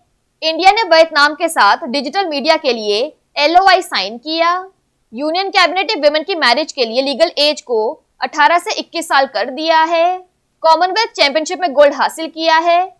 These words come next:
पूर्णिमा पांडे ने। वर्ल्ड का लार्जेस्ट ग्रीन हाइड्रोजन माइक्रोग्रिड प्रोजेक्ट आंध्र प्रदेश में सेटअप किया जाएगा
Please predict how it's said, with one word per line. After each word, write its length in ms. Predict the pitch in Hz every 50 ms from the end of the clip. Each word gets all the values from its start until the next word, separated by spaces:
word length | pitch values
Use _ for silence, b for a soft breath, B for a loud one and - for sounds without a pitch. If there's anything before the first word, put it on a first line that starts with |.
| _ -
पूर्णिमा 360 | 285 285 277 277 277 294 285
पांडे 420 | 285 285 247 175 190 214 277 311 320
ने। 180 | 320 339 349 370 392 392 392 _ _ _ _ _ _ _
वर्ल्ड 340 | 247 226 294 311 339 370 349
का 140 | 415 440 427
लार्जेस्ट 640 | 415 339 262 240 - 233 240 226 202 240 320 - _ _ _ _ -
ग्रीन 380 | 220 262 311 359 403 427 403 349
हाइड्रोजन 480 | 339 - 262 214 262 254 254 262 247 262
माइक्रोग्रिड 500 | 277 277 269 269 302 339 285 370 381 277
प्रोजेक्ट 460 | - 277 254 226 247 214 226 294 _ _ _ _ _ _ -
आंध्र 300 | 262 277 277 285 339 381
प्रदेश 340 | 381 381 370 370 381 359 381
में 80 | 427
सेटअप 360 | - - 277 - 285 277 285 _
किया 280 | - 220 202 214 247 285
जाएगा 540 | 254 302 311 311 311 311 302 262 330 339